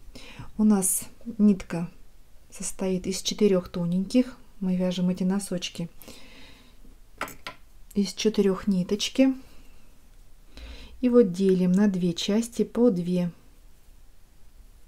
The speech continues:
Вот разделили буквально, ну, десять-пятнадцать сантиметров.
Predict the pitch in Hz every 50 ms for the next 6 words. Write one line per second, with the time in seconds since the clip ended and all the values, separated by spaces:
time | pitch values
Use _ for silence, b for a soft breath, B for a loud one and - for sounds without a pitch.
0 | - - - - - - - - - - - - - - - - - - - -
1 | - - - - - - - - - - - - - - - - - - - -
2 | - - - - - - - 214 202 185 - 190 208 202 185 185 214 233 262 269
3 | 247 220 185 185 190 - 220 247 262 247 226 220 220 214 B B B B B B
4 | B B B B B B - - 277 269 254 220 196 185 190 240 233 233 196 185
5 | - 202 190 208 220 220 220 190 185 - - 214 208 214 - 214 196 185 180 175
6 | - 170 175